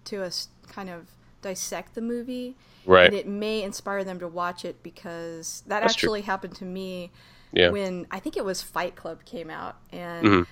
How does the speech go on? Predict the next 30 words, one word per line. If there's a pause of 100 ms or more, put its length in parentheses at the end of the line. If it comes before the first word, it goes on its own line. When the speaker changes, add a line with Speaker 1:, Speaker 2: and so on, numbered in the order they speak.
(120)
Speaker 1:
my
best
friend
went
and
saw
Fight
Club.
And
I
don't
remember
if
you
remember
how
they
marketed
that
movie, (420)
but
it
was
nothing
like
what
that
<laughs>
movie's
about.